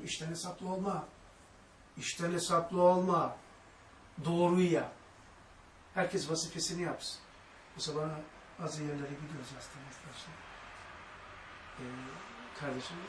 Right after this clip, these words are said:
tabii eziliyor tabii. İşe de veremiyor ya. Dedim ki, "Üzülme, zilme. Ben iyilik yapmıyorum." Doğruyu söylüyorum şimdi. Ben iyilik yapmıyorum. Ne yapıyorum? Vazifemi yapıyorum.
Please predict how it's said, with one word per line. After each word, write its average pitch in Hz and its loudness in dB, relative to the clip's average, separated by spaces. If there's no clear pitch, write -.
tabii 277 0
eziliyor 240 8
tabii. 127 0
İşe 165 0
de 170 4
veremiyor 175 6
ya. 131 2
Dedim 214 8
ki, 170 -2
"Üzülme, 156 2
zilme. 185 2
Ben 202 2
iyilik 170 2
yapmıyorum." 190 8
Doğruyu 147 0
söylüyorum 143 -4
şimdi. - -10
Ben 196 8
iyilik 196 4
yapmıyorum. 147 2
Ne 185 2
yapıyorum? 220 0
Vazifemi 160 -6
yapıyorum. 156 -14